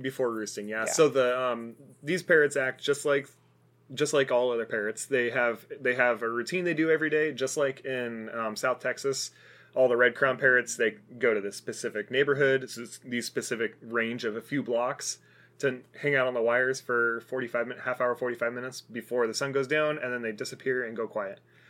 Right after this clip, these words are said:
Speaker 1: Um, these Cape parrots were no different. They, right, right at sunset, they all fly in together. They, the whole group of 'em comes together, hangs out on this tree, and then the sun finishes going down, and then they go quiet and disappear. So we were there, um, had the Cape parrots fly in, and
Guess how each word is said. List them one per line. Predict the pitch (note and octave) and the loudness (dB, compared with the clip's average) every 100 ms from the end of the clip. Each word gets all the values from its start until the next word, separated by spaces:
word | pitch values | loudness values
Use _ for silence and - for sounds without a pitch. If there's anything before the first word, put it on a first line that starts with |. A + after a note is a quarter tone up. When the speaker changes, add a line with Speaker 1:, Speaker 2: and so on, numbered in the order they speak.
| - _ | -20 _
Speaker 1:
Um, | B2+ C3 B2 B2 C3 | 0 2 0 -4 -6
these | C#3+ D3+ | -4 0
Cape | D#3+ C#3+ | 0 2
parrots | C#3 C3+ C3+ | 4 6 4
were | B2+ | 0
no | B2 | -2
different. | A#2 A2 A#2 A2+ - | -2 -2 -4 -6 -6
They, | A#2+ A2+ A2 A#2 - _ _ - | 0 0 0 -6 -20 _ _ -2
right, | B2+ C#3 D3+ | 4 4 4
right | C3 C3 C3 | 2 4 4
at | C3+ | 2
sunset, | D3 C#3+ C#3 D3 | 0 -2 0 0
they | A#2+ | 2
all | A2+ A2 | 0 -2
fly | - B2+ B2 | -2 -2 -2
in | B2+ | -2
together. | B2 B2+ C#3+ D#3 D3+ | -4 4 6 6 4
They, | A2+ A2 | 2 -2
the | A#2+ B2+ A#2 | -2 -2 0
whole | C#3 C#3 | 4 2
group | B2+ C3+ | 2 -2
of | C#3 | -2
'em | B2+ | -2
comes | A#2 B2+ - | -4 -4 0
together, | C3 C#3 C3 | 2 2 2
hangs | C3 B2+ | -2 -2
out | B2 | -2
on | |
this | A#2+ - | -4 -4
tree, | D3+ D3 D3+ C3 | -2 -2 -4 -8
and | A2+ | -6
then | A2 G#2+ | -6 -6
the | |
sun | G2+ B2+ B2 | -6 -8 -6
finishes | B2+ A#2+ - | -8 -8 -8
going | B2 A#2 | -8 -4
down, | B2+ C#3 | -4 -4
and | G#2+ | -8
then | G#2+ | -8
they | G#2 | -10
go | F#2+ - | -10 -10
quiet | G#2+ - - | -2 0 -2
and | G#2+ | -4
disappear. | - - - _ _ _ - - - | -12 -12 -20 _ _ _ -20 -20 -16
So | - C#3 B2+ A#2 | 2 4 6 4
we | A#2 C#3 | 2 2
were | D#3 D3 | 4 6
there, | C#3+ D3+ F#3 - | 6 4 0 -4
um, | B2+ A#2 G#2+ | -2 -2 -2
had | C3+ B2+ | -2 -2
the | |
Cape | A#2+ C#3 C3+ | -2 -4 -2
parrots | C3+ B2+ - | 0 0 -2
fly | - B2 A#2+ | -2 0 0
in, | A#2+ D3 F3 | -2 -6 -6
and | - A#2+ A#2 A#2 A#2 | 0 0 0 -2 -6